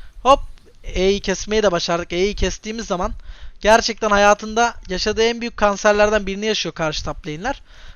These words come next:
Bu arada Elis ge-, dive atmak istiyor. Bence kolayca dive atabiliriz E'yi çektiğimiz zaman. Hemen stun yerse Elis'ten hemen E'yi çekip ulti atacağım arkadaşlar. Hemen E çektik. Ultiyi vurduk. Volibear'ın öldüğünü göreceğiz. Flash da attı.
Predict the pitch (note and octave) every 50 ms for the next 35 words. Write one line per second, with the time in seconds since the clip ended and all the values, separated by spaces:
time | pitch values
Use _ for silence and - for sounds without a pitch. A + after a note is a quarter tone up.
0 | - - G3 C4 D4 B3+ G#3 A3 C#4 D4 - - B3 A#3+ F#3+ F3+ G3 B3 D4+ E4+
1 | E4+ - - B3 - - - - - C#4+ B3 A#3+ A#3 A3 B3 _ - G#3+ A#3 C4
2 | C4+ B3+ A#3+ A3+ A3+ A3+ A3+ A3 - A#3+ A3+ B3+ A#3+ A3 G3+ F#3+ E3+ - - E3+
3 | - - F3 E3 D#3 C#3 E3+ F#3+ B3 D4 - - - - - - - - - -
4 | - - - - - - G3 G3+ G#3+ A3 A3 - - - A#3+ A#3+ A#3+ C4 C#4 C#4
5 | C4 - B3+ A3+ G#3 F#3+ - - - C4 C4+ - - - - - - - - A3+
6 | A3 A3 A3 G#3 - G#3 G#3+ A3+ - - G#3+ A3 A3+ G#3+ A3 G3+ - A3 G3+ F3+
7 | - F#3 D#3+ D3+ D3+ - - D#3 D3 - - - - - - _ _ - - -
8 | - - - A#3 A3 G#3 G#3+ A3 G#3+ G#3 - F#3+ - - B3+ B3 - A3 G#3 G3+
9 | - A3+ G#3 G3 G#3+ G#3 F#3+ B3 - - - - F#3 F#3+ F#3 F#3+ F#3+ F#3+ F#3 F3+
10 | E3+ E3 D#3+ D#3+ E3 D#3+ D#3 D3 D3 D3 C#3+ G#3+ A#3+ - - - F3+ E3+ D#3+ -
11 | - D3 C#3 - - - A#3+ C4